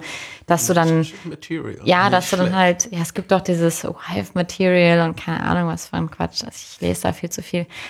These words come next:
Speaker 1: Aber, ähm, ich will damit nur sagen, dass die mir halt dann immer alle eher gesagt haben, dass es wirklich, ja, mehr so für One-Night-Stands dann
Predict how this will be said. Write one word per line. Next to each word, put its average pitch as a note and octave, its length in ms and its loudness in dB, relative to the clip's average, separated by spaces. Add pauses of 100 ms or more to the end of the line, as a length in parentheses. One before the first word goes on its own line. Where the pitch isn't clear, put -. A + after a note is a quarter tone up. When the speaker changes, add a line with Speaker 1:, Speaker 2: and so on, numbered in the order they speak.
(120)
Speaker 1:
Aber, F3+ 420 4
ähm, F3+ 380 6
ich - 160 -8
will G3+ 80 4
damit G#3 220 2
nur F#3+ 100 2
sagen, G3 440 4
dass F#3 200 0
die G3+ 120 0
mir G3 160 4
halt F#3 160 0
dann F#3+ 120 0
immer F#3+ 220 2
alle F#3+ 160 2
eher F#3+ 180 2
gesagt F#3+ 460 -2
haben, F#3 440 2 (460)
dass F#3 220 2
es - 200 -6
wirklich, G#3 580 0 (540)
ja, A3 280 2
mehr G3+ 260 4
so G#3+ 140 4
für G#3+ 260 2
One-Night-Stands F#3+ 920 2
dann D#3+ 360 2